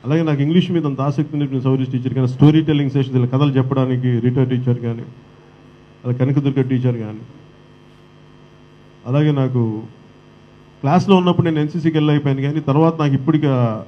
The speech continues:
ఆ సేన అనేది నాకు రావడానికి, ఆ, అలాగే మాకు విజయలక్ష్మి టీచర్ గారితోటి దెబ్బలు తిందేనంటే, వీళ్ళిద్దరి దగ్గర దెబ్బలు తిన్నాను, సౌరీష్ టీచర్ దగ్గర, విజయలక్ష్మి టీచర్ దగ్గర.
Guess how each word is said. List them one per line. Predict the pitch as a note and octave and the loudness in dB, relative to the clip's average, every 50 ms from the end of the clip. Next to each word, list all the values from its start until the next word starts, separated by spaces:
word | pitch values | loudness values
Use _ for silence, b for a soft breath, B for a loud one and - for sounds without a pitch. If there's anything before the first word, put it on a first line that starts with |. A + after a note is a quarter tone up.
| - - A2+ | -12 -8 -6
ఆ | A#2+ | -4
సేన | - - D#3+ E3 F3+ F3 | 0 2 4 4 4 4
అనేది | F3 E3 E3+ E3+ D#3+ | 2 2 2 0 0
నాకు | D#3+ D3 B2+ | 0 0 0
రావడానికి, | C3 C3+ D3 D3+ D3+ D3+ D3 C#3+ C#3 C3+ C#3 C3+ - - - C#3 C#3 C3+ C3 C3+ B2+ A2+ - - - - - - - - - - - - - - - - - - - - - - - - - - - - - - - - - - - - - - - - - - - - - - - - - | 2 2 2 4 2 2 0 0 0 0 -2 -2 -4 -6 -2 0 2 2 2 2 0 0 -2 -6 -12 -18 -20 -20 -20 -20 -20 -20 -20 -20 -20 -20 -20 -20 -20 -20 -20 -20 -20 -20 -20 -20 -20 -20 -20 -20 -20 -20 -18 -18 -18 -18 -20 -20 -20 -20 -20 -20 -20 -20 -20 -20 -20 -20 -16 -8 -2
ఆ, | B2 B2 A#2+ A#2+ A#2+ A#2 A2+ - - | 0 2 2 2 0 0 -4 -6 -2
అలాగే | A#2+ C3 C#3+ C#3+ | 0 2 2 2
మాకు | C3 B2+ B2 B2 B2 A2+ G#2 G2+ F#2+ G2 - - - - - - - - - - - - | 2 2 2 2 2 0 -2 -2 -6 -10 -14 -18 -20 -20 -20 -20 -20 -20 -20 -14 -6 2
విజయలక్ష్మి | A#2 C3+ D#3+ D#3 D3+ D#3 D#3 | 4 6 6 6 6 4 2
టీచర్ | D3+ D3 C3+ C#3 C3+ | 2 2 2 2 4
గారితోటి | C3+ C#3 C3+ C3 C3 C3+ C#3+ C#3 C#3+ C#3+ C3+ C3 B2 B2 A#2+ - B2 - - - - - - - - - - A2+ A2 G#2 | 2 2 2 2 2 2 2 2 2 2 2 2 2 0 -2 -4 -6 -12 -18 -20 -20 -20 -20 -20 -20 -20 -18 -16 -6 -2
దెబ్బలు | B2+ C3+ C#3 F3 F3+ | 0 2 4 4 4
తిందేనంటే, | F3 F3+ E3 E3 D#3+ D#3+ D#3+ D#3+ E3 | 4 4 4 4 2 2 2 2 2
వీళ్ళిద్దరి | D3+ C#3 C#3 E3 D#3+ D#3 D#3+ | 2 2 2 0 2 2 2
దగ్గర | D3+ D#3+ D3 | 0 0 0
దెబ్బలు | C#3 C3 C3 B2+ | 0 0 0 0
తిన్నాను, | B2 A#2+ A#2 A2 | -2 -2 -4 -2
సౌరీష్ | G#2 B2 C3+ C#3 C#3+ C#3 | 0 2 2 2 2 2
టీచర్ | C#3+ C#3 C3+ C3+ C3 | 0 0 0 0 0
దగ్గర, | C3 C3+ C3+ C#3 C3+ | 0 0 2 2 2
విజయలక్ష్మి | B2+ B2 B2 A#2 A2+ B2 A#2+ G#2 | 2 2 2 0 0 -2 -8 -12
టీచర్ | - G2+ F#2+ F#2+ F#2 | -12 -12 -12 -10 -8
దగ్గర. | F#2+ F#2+ - | -8 -8 -10